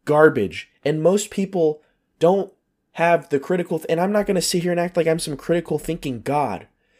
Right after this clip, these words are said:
but I'm able to read this, and I'm a fucking, a, a non-college educated, I'm in the process,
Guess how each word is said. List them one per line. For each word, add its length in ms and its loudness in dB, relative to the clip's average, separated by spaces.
but 80 0
I'm 120 4
able 200 2
to 100 0
read 320 -2
this, 380 -6
and 100 -4
I'm 140 0
a 80 0
fucking, 480 -6
a, 280 -6
a 60 -6
non-college 840 -2
educated, 680 -4
I'm 140 -4
in 100 -2
the 80 -4
process, 580 -2